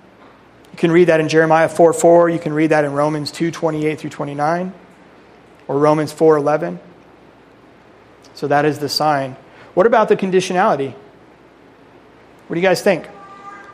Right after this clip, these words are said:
Are there conditions? What do you think? Absolutely, there are conditions. They are conditional, but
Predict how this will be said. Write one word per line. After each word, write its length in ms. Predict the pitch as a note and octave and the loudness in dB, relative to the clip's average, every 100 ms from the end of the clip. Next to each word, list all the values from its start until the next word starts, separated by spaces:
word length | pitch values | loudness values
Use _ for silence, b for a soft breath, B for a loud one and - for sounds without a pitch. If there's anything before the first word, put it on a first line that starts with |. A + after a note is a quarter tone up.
| - - - - - - - - - - | -20 -20 -20 -20 -20 -20 -20 -20 -12 -2
Are 60 | |
there 120 | D3+ D#3+ | 2 2
conditions? 600 | D#3+ E3+ F#3 B3 C4+ - - - - - - - - - - - - - - - - - - - - | 2 0 0 -2 -4 -10 -20 -20 -20 -20 -20 -20 -20 -20 -20 -20 -20 -20 -20 -20 -20 -20 -20 -20 -20
What 1600 | E4+ F4 G4+ D#4 - - - - - - C5+ G4+ G4 G4 F#4+ F#4+ | -16 -12 -12 -12 -16 -20 -20 -20 -20 -18 -12 -10 -8 -8 -4 -2
do 40 | |
you 60 | G#3+ | 0
think? 200 | G#3+ - - - - - - - - - - - - C6+ - - - - - - - - | 0 -4 -16 -20 -20 -20 -20 -20 -20 -20 -20 -20 -20 -20 -20 -20 -20 -20 -20 -20 -14 -4
Absolutely, 580 | F3 - G#3 A3+ A#3+ D3 | -2 0 0 0 0 -2
there 180 | D3+ | 0
are 40 | D3 | -2
conditions. 640 | D3+ D3 C3+ D3 C3 - - - - - - - - - - - - - | -4 -6 -8 -10 -14 -18 -20 -20 -20 -20 -20 -20 -20 -20 -20 -20 -10 0
They 180 | G3 | 4
are 160 | A3+ B3+ | 4 2
conditional, 580 | - F#3+ B3 A#3+ F#3+ E3 | 0 0 0 0 -2 0
but 600 | C#3+ D3 E3+ - - | 2 2 0 -4 -16